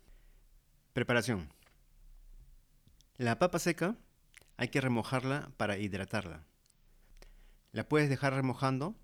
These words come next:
desde la noche del día anterior, o como mínimo dos horas antes de cocinarla. Picamos media cebolla en cubos pequeños.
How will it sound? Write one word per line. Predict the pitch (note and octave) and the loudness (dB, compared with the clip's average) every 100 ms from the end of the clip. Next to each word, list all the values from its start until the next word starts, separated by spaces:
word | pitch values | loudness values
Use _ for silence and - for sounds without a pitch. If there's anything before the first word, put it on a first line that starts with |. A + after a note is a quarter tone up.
| - | -6
desde | G#2 G#2 | -2 0
la | G#2 | 2
noche | B2 B2+ - G#3+ - - | 2 0 -2 -4 -6 -18
del | - G2+ G2 | -6 -4 -2
día | G#2+ | -2
anterior, | G2+ G2 F#2 E2 _ _ _ _ _ _ _ _ _ - | -2 -2 -2 -4 _ _ _ _ _ _ _ _ _ -12
o | A#2 | 0
como | C#3+ C#3+ | 2 6
mínimo | E3 E3+ E3+ G#3+ - _ - | 6 4 2 0 -4 _ -8
dos | G#2+ A#2+ - | -2 -2 0
horas | A#2+ A#2 - | 0 -2 -4
antes | A#2+ A2 G#2 | -4 -2 -2
de | |
cocinarla. | G#2 F#2+ F2+ D#2 - - _ _ _ _ _ _ _ _ _ _ _ | -4 -6 -8 -10 -18 -20 _ _ _ _ _ _ _ _ _ _ _
Picamos | B2 D3 C#3+ C#3 | -2 2 2 4
media | C#3 C#3 | 4 4
cebolla | C3+ B2+ A#2+ B2 C3+ | 4 2 2 2 0
en | A2+ G2 | 0 -2
cubos | G#2+ A2 | -2 -4
pequeños. | G2+ G2 E2+ D2 - | -4 -6 -6 -8 -16